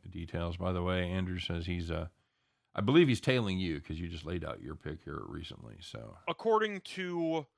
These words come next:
Speaker 2: uh, some reports, Point did skate with the Lightning ahead of game one. So it's still up in the air, but maybe he's gonna play.
Speaker 1: Okay.
Speaker 2: But Tampa has so much offensive firepower. So if you're asking me, do I expect him to go over in saves? Probably.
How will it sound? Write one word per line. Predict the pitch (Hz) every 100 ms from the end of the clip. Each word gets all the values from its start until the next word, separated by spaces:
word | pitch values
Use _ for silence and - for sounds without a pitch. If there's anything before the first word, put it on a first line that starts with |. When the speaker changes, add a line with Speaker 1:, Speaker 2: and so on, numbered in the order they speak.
| _ _ _ -
Speaker 2:
uh, | 135
some | - 151
reports, | 143 131 143 139 135 -
Point | - 170 165 147
did | 151 139
skate | - - 160 147 -
with | 139 156 -
the | 151
Lightning | 135 135 135 120 117 104 104 _ _ _ _ -
ahead | 131 151 143
of | 131
game | 120 120 117
one. | 107 101 98 _ _ _ -
So | 139 139
it's | -
still | 196 190
up | 196 196
in | 185
the | 165
air, | 160 156
but | 143
maybe | 135 135 139 139
he's | 127
gonna | 131 120
play. | 120 113 107 104 _ _ -
Speaker 1:
Okay. | 90 90 -
Speaker 2:
But | 147 -
Tampa | - 196 190
has | 196 -
so | 202
much | 196
offensive | 196 180 180 165
firepower. | 185 170 131 113 101 98 -
So | 127
if | 120
you're | 131
asking | 143 - 147
me, |
do | 139
I | 127
expect | - - 151 - -
him | 151 139 139 - _ _ _ -
to |
go | 139 139
over | 143 139 139
in | 131
saves? | - 151 165 -
Probably. | 175 156 120 101 98